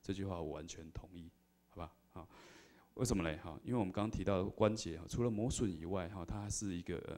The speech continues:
一个发炎的一个过程。所以我们今天把这个发炎的一个过程把它中断，我们把它阻断，关节就不发炎了。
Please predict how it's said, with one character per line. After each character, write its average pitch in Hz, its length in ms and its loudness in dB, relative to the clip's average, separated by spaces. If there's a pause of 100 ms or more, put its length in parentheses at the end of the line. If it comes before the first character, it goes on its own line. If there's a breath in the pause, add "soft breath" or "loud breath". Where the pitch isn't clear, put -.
一 - 60 -6
个 92 140 -2
发 95 260 -2
炎 87 140 0
的 80 80 -4
一 80 60 -6
个 80 100 -4
过 80 260 -4
程。 - 180 -4 (520 loud breath)
所 143 100 4
以 - 20 8
我 135 40 8
们 120 100 6
今 135 100 2
天 139 120 4
把 87 160 2
这 117 100 0
个 117 80 4
发 110 240 2
炎 95 140 0
的 85 80 -6
一 90 80 -4
个 95 80 -10
过 92 180 -2
程 85 160 -4
把 82 100 -10
它 90 140 -6
中 98 260 0
断， 98 220 2 (360)
我 90 60 -14
们 92 80 -12
把 87 100 -8
它 90 160 0
阻 76 260 -6
断， 87 200 -2 (460)
关 107 160 0
节 98 140 0
就 85 100 -4
不 92 120 -12
发 90 280 -10
炎 98 80 -10
了。 143 260 -14